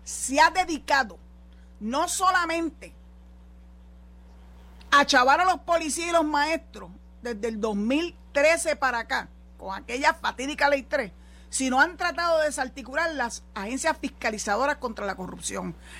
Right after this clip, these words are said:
Le tum-, a mí me tumbaron una tajada grande, millonaria del presupuesto, porque pensaban que no íbamos a poder sobrevivir. Pues mira, sobrevivimos, pero a duras penas,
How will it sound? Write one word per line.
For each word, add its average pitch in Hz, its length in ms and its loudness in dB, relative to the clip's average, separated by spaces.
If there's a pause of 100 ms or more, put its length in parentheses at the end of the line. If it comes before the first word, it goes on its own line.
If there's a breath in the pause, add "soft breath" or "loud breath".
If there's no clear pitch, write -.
(100)
Le 359 380 4
tum-, 320 280 -4
a 196 120 -6
mí 240 180 -4
me 403 120 6
tumbaron 254 600 0 (1160)
una 285 220 -2
tajada 320 420 2
grande, 254 540 2
millonaria 220 680 -2
del 202 140 -10
presupuesto, 202 680 -8
porque 277 180 -12
pensaban 285 540 0
que 202 120 -10
no 202 60 -8
íbamos 247 240 0
a - 20 -12
poder 247 240 -4
sobrevivir. 214 600 -4 (240 loud breath)
Pues 220 120 -2
mira, 269 200 4
sobrevivimos, 320 560 0
pero 285 140 2
a 233 40 0
duras 302 320 0
penas, 233 300 -4